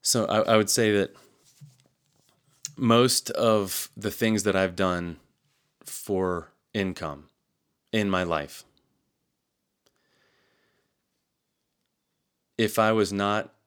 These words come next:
heterosexual, and actually in this particular case, I would even probably say if I was not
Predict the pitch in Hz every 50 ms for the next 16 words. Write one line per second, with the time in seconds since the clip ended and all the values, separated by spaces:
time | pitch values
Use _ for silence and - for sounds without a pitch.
0 | _ _ _ _ _ - - 113 110 107 104 101 98 - 110 101 95 - - 90
1 | 82 80 80 80 - _ _ _ _ _ - 98 95 98 101 104 - - 98 95
2 | 90 85 80 90 92 95 92 - - 95 85 90 87 - 87 85 82 80 - 95
3 | 87 87 85 - - - 90 90 92 90 85 87 80 85 82 80 - 90 87 85
4 | 87 85 82 76 71 - - 92 85 82 - 92 - - 87 85 82 82 80 -
5 | 92 87 85 82 82 - -